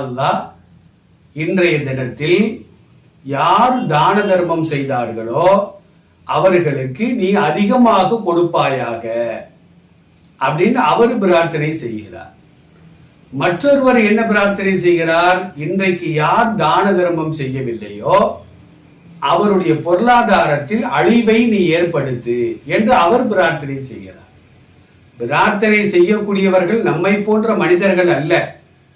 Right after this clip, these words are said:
வானவர்கள். வானவர்களை குறித்து அல்லாஹ் அல் குர்ஆனிலே பேசுகின்ற பொழுது, "லா யஅஸூனல்லாஹ மா அமரஹும் வ யஃப்அலூன மா யுமரூன்."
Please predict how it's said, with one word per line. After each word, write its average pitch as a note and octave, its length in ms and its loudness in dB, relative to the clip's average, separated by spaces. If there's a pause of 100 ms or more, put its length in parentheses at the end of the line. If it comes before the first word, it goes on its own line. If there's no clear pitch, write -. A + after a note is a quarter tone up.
வானவர்கள். D#3+ 840 0 (1040)
வானவர்களை A3+ 800 2
குறித்து G#3+ 380 0
அல்லாஹ் F#3+ 380 2
அல் E3+ 260 0
குர்ஆனிலே F#3+ 580 0
பேசுகின்ற D3 560 -6
பொழுது, A#2 640 -4 (440)
"லா D3 220 0
யஅஸூனல்லாஹ F#3+ 1300 2
மா D3+ 180 2 (200)
அமரஹும் E3 560 -2 (100)
வ D3+ 80 -4
யஃப்அலூன G3+ 920 0
மா D#3+ 180 2
யுமரூன்." C3 960 -4